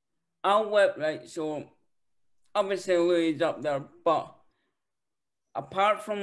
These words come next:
Louis, I'm gonna have to say the Cy Ferry one.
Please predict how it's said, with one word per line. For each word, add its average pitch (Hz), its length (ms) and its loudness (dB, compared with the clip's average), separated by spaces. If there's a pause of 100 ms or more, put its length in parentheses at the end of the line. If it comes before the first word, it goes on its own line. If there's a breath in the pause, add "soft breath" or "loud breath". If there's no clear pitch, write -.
Louis, 214 520 -2
I'm 165 200 -2
gonna 170 300 0
have 170 260 -4
to 175 120 -6
say 160 500 -2 (720 soft breath)
the - 100 -6
Cy 185 320 2
Ferry 180 420 2
one. 139 380 -2